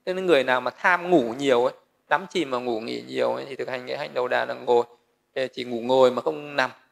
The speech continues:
Ờ, và những cái hạnh đầu đà nó làm cho vị đó tăng trưởng cái tinh tấn, làm cho cái sức tinh tấn trở nên mãnh liệt. Ờ, và sẽ khiến cho vị đấy dễ dàng,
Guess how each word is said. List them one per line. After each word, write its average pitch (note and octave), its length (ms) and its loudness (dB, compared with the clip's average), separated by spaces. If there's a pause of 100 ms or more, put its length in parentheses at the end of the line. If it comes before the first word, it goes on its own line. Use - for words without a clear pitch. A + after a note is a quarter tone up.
(140)
Ờ, C3 200 -4
và C3 220 4
những C3+ 100 -10
cái E3 80 -4
hạnh E3+ 140 0
đầu C3+ 140 4
đà C3 160 4
nó C#3 100 -4
làm C#3 180 -2
cho D3 120 0
vị C#3 140 -6
đó C3 140 0
tăng F#3 260 -4 (120)
trưởng F3+ 140 4 (460)
cái D#3 180 0
tinh E3+ 220 0
tấn, D3 120 6 (320)
làm C3 220 -4
cho C#3+ 60 -10
cái D#3 80 -12
sức - 220 -10
tinh D#3+ 200 -10
tấn C#3 200 0
trở C#3+ 140 0
nên C#3 180 -8
mãnh E3+ 200 -12
liệt. D3 220 2 (560)
Ờ, C3 300 2
và A#2+ 500 6 (380)
sẽ D#3+ 320 -2
khiến C#3+ 300 -4
cho D#3+ 120 4
vị C#3+ 240 -6
đấy C3+ 260 0
dễ A3 200 2
dàng, C#3+ 280 2